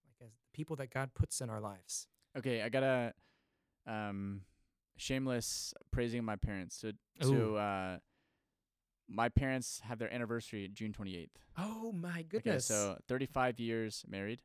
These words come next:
Speaker 2: Um, so as we were just talking about this, like, having your priorities kinda straight. I just, my parents have been such a good example of that because we've moved around a ton 'cause of my dad's job,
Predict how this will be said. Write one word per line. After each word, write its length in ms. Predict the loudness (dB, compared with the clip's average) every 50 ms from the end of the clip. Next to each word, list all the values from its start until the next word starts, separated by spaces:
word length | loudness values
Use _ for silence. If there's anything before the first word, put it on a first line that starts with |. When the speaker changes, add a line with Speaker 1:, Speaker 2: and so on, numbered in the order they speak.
| _ _ _ _ _ _ _ _ _ _ _ _ _ -6
Speaker 2:
Um, 480 | -4 -2 -2 -2 -4 -4 -6 -8 -10 -12 _ _ _ -14
so 480 | -8 -4 -2 0 2 2 2 2 0 -4 -6 _ _ _ _ _ _ _ _ -18 -18 -18 _ _ _ _ _ _ _ _ _ _ _ _ _ _ _ _ _ -2
as 120 | 0 2
we 40 | 2
were 60 | 2
just 120 | 0 0 0
talking 120 | 0 0 0
about 80 | 0 0
this, 200 | -2 -4 -4 -4
like, 240 | -6 -6 -8 -10 -16 _ _ _ _ _ _ _ _ -8
having 220 | -4 -2 -2 -2
your 80 | -2 -4
priorities 440 | -2 -2 0 0 0 0 -4 -6 -6
kinda 200 | -6 -6 -6 -6
straight. 460 | -6 -8 -8 -6 -6 -6 -8 -10 -14 _ _ _ _ _ _ _ _ _ _ _ _ _ _ _ _ _ -6
I 80 | -4 -4
just, 140 | -2 -2 0
my 160 | 0 0 0
parents 260 | 2 0 -2 -2 -2
have 60 | -4
been 100 | -6 -6
such 200 | -6 -6 -6 -6
a 40 | -6
good 220 | -6 -4 -4 -4 -4
example 540 | -4 -6 -6 -6 -6 -6 -8 -8 -10 -10
of 80 | -10 -10
that 240 | -12 -14 -14 -14 -18 _ _ _ -18
because 640 | -16 -14 -10 -6 -6 -4 -4 -4 -4 -6 -6 -6 -8 -8 -6
we've 200 | -4 -4 -2 -2
moved 200 | -2 -2 0 0
around 140 | 0 -2
a 40 | -2
ton 300 | -4 -8 -8 -6 -6 -6
'cause 120 | -6 -6 -6
of 40 |
my 80 | -4 -4
dad's 240 | -2 -2 -2 -4 -4
job, 400 | -4 -4 -4 -2 -4 -6 -8